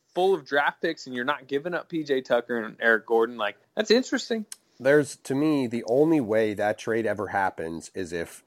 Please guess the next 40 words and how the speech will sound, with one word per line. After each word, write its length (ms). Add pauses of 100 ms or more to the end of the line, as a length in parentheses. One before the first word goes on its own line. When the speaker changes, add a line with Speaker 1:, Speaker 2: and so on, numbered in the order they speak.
Speaker 2:
it's 180
four 440
unprotected 580
first-round 460
picks 260
and 100
Tom 200
Thibodeau 320
gets 160
fired. 380 (760)
'Cause 140
I 160
Speaker 1:
He's 100
Speaker 2:
just 80
Speaker 1:
gotta 100
get 80
Speaker 2:
can't 160
Speaker 1:
fired 260
before 380
the 100
Speaker 2:
No, 240
but 120
I 100
mean, 220
I, 240
I'm 160
saying, 280
I, 200
I 40
think 140
it 40
needs 160
to 40
be 80
both 300
of 80
those 200
things. 300
'Cause, 160
like, 280